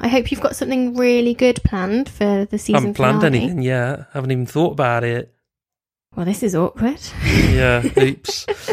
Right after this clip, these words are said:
Speaker 2: Uh, no, I will get it all sorted, and, uh, yeah, we'll have it out on Wednesday for you,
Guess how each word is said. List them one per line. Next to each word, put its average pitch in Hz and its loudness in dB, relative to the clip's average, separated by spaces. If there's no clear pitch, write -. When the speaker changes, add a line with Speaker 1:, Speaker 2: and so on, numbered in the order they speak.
Speaker 2:
Uh, 131 2
no, 123 4
I 113 4
will 131 4
get 117 0
it 113 -2
all 113 -4
sorted, 113 -4
and, 110 -4
uh, 113 0
yeah, 120 2
we'll 117 2
have 123 0
it 120 0
out 113 0
on 117 -2
Wednesday 113 -4
for 113 -6
you, 113 -2